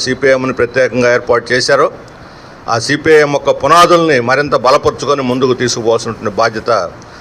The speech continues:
మన మీద ఉన్నది. తమ్ముడు అచ్యుతానందన్, ఆయన కేరళలో విద్యార్థి ఉద్యమంలోనే, పదిహేడు సంవత్సరాల వయసులోనే ఆ రోజు అక్కడ కార్మికుల యొక్క సమస్యల మీద,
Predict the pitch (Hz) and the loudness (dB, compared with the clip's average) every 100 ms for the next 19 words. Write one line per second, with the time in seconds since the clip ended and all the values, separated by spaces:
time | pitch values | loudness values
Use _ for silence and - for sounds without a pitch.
0 | - 107 110 117 113 120 131 175 190 - | -8 -4 0 2 2 0 0 -2 -6 -20
1 | - - - - - - - - 123 127 | -20 -20 -20 -20 -20 -18 -16 -6 0 2
2 | 127 - 175 165 160 156 101 85 - - | 0 2 4 4 4 2 0 -8 -16 -20
3 | - - - - - - - - - - | -20 -20 -20 -20 -20 -20 -20 -20 -20 -16
4 | - 123 139 135 127 107 101 - - 156 | -2 2 2 4 2 2 -2 -6 2 4
5 | 165 160 131 92 - - 123 113 160 160 | 6 6 4 2 -2 -10 -6 2 2 4
6 | 151 147 147 143 147 135 131 139 131 139 | 2 2 2 2 2 2 2 2 2 -2
7 | 139 147 139 143 - 151 151 156 98 85 | 0 2 4 2 2 2 2 2 0 -4
8 | - - - - - - - - - 113 | -16 -20 -20 -20 -20 -20 -20 -20 -6 -2
9 | 123 147 143 143 - 131 113 95 - - | 2 2 2 2 4 4 2 0 -8 -20
10 | - - - - - - - - - - | -20 -20 -20 -20 -20 -20 -20 -20 -20 -20
11 | - 135 156 165 156 151 139 135 131 139 | -2 2 4 2 2 4 4 2 0 0
12 | - 147 127 113 | 2 0 0 0